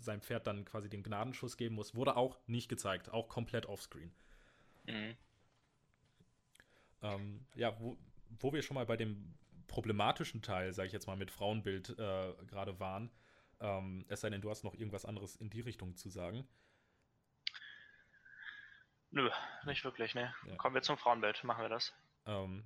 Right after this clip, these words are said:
Speaker 1: ach so, Frauenbild. Ähm, davon wollte ich jetzt grad weitergehen. Ähm,
Speaker 2: Ach so, ja, ja.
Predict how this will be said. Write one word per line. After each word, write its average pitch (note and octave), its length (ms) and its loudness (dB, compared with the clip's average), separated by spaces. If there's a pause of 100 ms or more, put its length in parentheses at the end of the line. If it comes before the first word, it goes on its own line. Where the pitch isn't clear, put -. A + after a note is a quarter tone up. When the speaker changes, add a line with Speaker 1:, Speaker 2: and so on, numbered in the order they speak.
Speaker 1:
ach A2+ 80 2
so, A2+ 140 -2
Frauenbild. B2+ 440 0 (200)
Ähm, G#2+ 600 0 (200)
davon A2+ 340 0
wollte A#2 120 8
ich G#2+ 40 -2
jetzt A2 140 2
grad F#2+ 140 2
weitergehen. G2+ 560 2 (200)
Ähm, G2+ 240 -2
Speaker 2:
Ach D#3+ 100 6
so, D#3 240 6 (120)
ja, D3 100 8
ja. B2 260 10